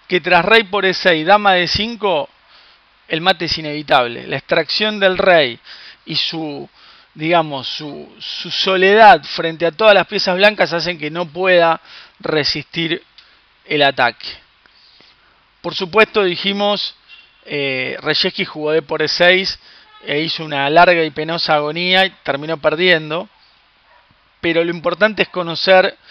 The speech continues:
este truco del sacrificio del alfil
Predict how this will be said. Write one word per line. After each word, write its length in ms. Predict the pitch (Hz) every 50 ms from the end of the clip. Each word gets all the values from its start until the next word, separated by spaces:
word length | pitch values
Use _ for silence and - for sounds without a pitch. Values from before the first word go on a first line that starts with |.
| - - - - - - - _ _ _ -
este 340 | 240 240 214 - - 196
truco 640 | 175 139 208 214 202 170 139 - 165 151 151 - - _
del 160 | - 143 139 135
sacrificio 920 | - - 151 143 - - 160 151 - - 240 254 233 202 - - 170 160
del 120 | 147 147 143
alfil 560 | 143 143 143 - - 160 151 143 135 139 -